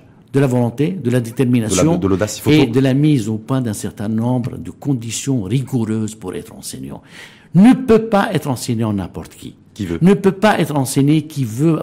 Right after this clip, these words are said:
Speaker 1: parce qu'il a un doctorat. Le doctorat, il n'y a pas de doctorat qui est destiné à aller. Il y a un certain nombre de conditions de recherche moi, j'ai travaillé en France, mais quand je travaillais en France, je faisais à la fois des travaux pratiques, je faisais des travaux de recherche avant de rentrer au Maroc.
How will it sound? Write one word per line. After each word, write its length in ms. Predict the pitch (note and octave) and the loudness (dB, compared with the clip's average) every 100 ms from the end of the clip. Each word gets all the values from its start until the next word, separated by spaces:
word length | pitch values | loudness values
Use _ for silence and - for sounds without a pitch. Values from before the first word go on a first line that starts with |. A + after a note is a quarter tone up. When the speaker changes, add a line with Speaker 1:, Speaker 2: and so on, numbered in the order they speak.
| - | -2
Speaker 1:
parce 340 | B2 A#2 G#2+ | -2 -2 -4
qu'il 140 | C3 | -2
a 80 | B2+ | -2
un 80 | A2+ | -2
doctorat. 580 | F#2+ G#2+ - G#2 - - - - - - - | -4 -8 -6 -6 -6 -12 -18 -20 -20 -16 0
Le 160 | C#3+ | 4
doctorat, 440 | D#3 G3 - E3+ G3 | 6 4 2 0 4
il 80 | D#3+ | 4
n'y 40 | |
a 60 | D3 | 4
pas 260 | G3+ A#3+ | 4 6
de 120 | G#3+ | 6
doctorat 640 | E3 C#3 - C#3+ G#2+ A#2+ - - - | 4 2 -2 -2 0 0 -2 -12 -10
qui 120 | B2+ | -6
est 20 | |
destiné 560 | A2 A2+ - A#2+ A2+ A2 A2 | -4 -4 -2 0 2 0 -2
à 60 | |
aller. 200 | F2 F2+ - - - - | -6 -8 -10 -18 -20 -4
Il 160 | D3+ D3+ | 0 4
y 80 | |
a 60 | E3+ | 4
un 40 | |
certain 280 | D#3+ D#3+ G3 | 2 0 0
nombre 160 | F#3+ D#3+ | 0 0
de 60 | |
conditions 580 | F3 A3 A#3 F#3+ - F#2+ | 0 4 4 4 0 -4
de 100 | G#2+ | -2
recherche 640 | B2 F3 - A#2 - - - - - _ _ _ | 0 0 0 -2 -4 -10 -12 -20 -20 _ _ _
moi, 80 | - | -20
j'ai 100 | E2 | -20
travaillé 360 | - E2+ C#2 D2 | -18 -14 -12 -12
en 80 | D2+ | -12
France, 360 | - A3 G#3+ | -8 -6 -6
mais 60 | - | -8
quand 60 | D2 | -14
je 80 | |
travaillais 220 | - D#2+ C#2+ | -12 -10 -10
en 40 | |
France, 200 | - F#3+ | -6 -4
je 100 | B2 | -4
faisais 220 | F#2 E2 | -8 -10
à 20 | |
la 60 | E2+ | -10
fois 140 | - | -8
des 40 | A2+ | -10
travaux 240 | - - | -10 -14
pratiques, 580 | - - E3 - G3 - - - - | -14 -14 -12 -4 -4 -4 -20 -20 -16
je 100 | A2 | -10
faisais 200 | A2 A2 | -6 -6
des 40 | |
travaux 240 | - F#2 D2+ | -6 -10 -10
de 80 | |
recherche 580 | E2 E2+ - G#3 A#3 - - - | -12 -10 -2 0 0 -4 -14 -18
avant 180 | - A2+ | -12 -10
de 80 | G#2 | -10
rentrer 200 | E2+ - | -12 -12
au 100 | F#2 | -10
Maroc. 480 | C#2+ F2 E3+ A#3+ | -8 -2 0 0